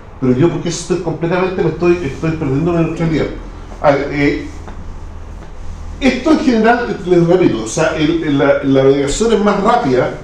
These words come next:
ciertamente, porque el tiempo que, si resuelve el conflicto de mediación, en general no va a durar más de dos o tres meses, ¿ya? Menos costosa,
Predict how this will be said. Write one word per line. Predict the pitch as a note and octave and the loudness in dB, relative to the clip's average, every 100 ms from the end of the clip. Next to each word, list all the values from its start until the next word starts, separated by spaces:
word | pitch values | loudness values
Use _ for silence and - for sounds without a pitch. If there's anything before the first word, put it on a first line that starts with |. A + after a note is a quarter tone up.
| - | -16
ciertamente, | - C#3+ C#3+ D3 C#3+ D3 | -4 -2 0 0 0 -2
porque | C3+ A#2+ B2 | -4 -4 -8
el | - | -6
tiempo | D3 C3+ D3+ C#3+ | -6 -2 -4 -4
que, | C#3 | -8
si | - B2+ | -6 -4
resuelve | B2 A2+ C#3+ D3+ | -4 -4 -4 -4
el | D3+ | -4
conflicto | C3+ C#3+ D#3+ D3+ | -6 -6 -2 0
de | |
mediación, | D3 C#3+ - E3 | 2 0 0 0
en | D3+ | 0
general | D3+ C#3 C#3 | -2 -2 0
no | C#3 | 2
va | C3 | 6
a | |
durar | C3+ C#3 C#3+ | 6 4 2
más | C#3+ | 2
de | C#3+ | 2
dos | D3 | 2
o | |
tres | D3 D3+ | 0 0
meses, | C3+ - - - - - - | -2 -4 -10 -14 -18 -10 -2
¿ya? | B2+ B2+ - - - - - - - - F3 | -2 -2 -14 -16 -16 -16 -16 -16 -16 -10 0
Menos | A3+ C4+ | 2 2
costosa, | C4 A3+ D4+ A3+ E3+ D#3+ | 0 0 0 0 -2 -4